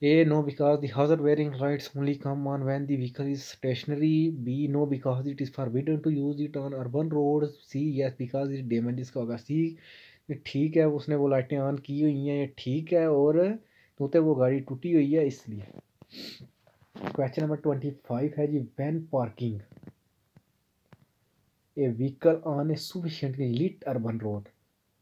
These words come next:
what lighting will you leave on? कि गाड़ी हमने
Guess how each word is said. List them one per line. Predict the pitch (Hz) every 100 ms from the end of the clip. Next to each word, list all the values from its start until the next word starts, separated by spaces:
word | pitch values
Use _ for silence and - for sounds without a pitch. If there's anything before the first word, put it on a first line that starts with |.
| _ _ _ _ -
what | 107 131 175 180
lighting | 160 143 131 156 139
will | 143 139
you | 135 131
leave | 117 117
on? | 117 110 110 -
कि | 147
गाड़ी | 143 131 131 156
हमने | 147 147 135 139